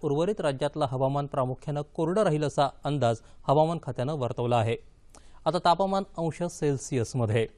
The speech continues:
मुंबई कमाल एकतीस तर किमान एकवीस अंश सेल्सिअस,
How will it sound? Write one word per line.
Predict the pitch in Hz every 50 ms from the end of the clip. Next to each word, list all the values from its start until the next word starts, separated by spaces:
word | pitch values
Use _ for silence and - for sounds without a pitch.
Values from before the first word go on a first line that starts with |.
| - - - - - - - - - - - - -
मुंबई | 147 165 180 190 196 208
कमाल | - 180 170 175 180 190 - - -
एकतीस | 180 175 - - 143 131 123 -
तर | - 143
किमान | 135 - 151 151 156 156 160 156 - -
एकवीस | 135 - - 147 143 -
अंश | 143 131 117 - 127
सेल्सिअस, | 107 - - 123 123 120 - - 165 170 196 196 - -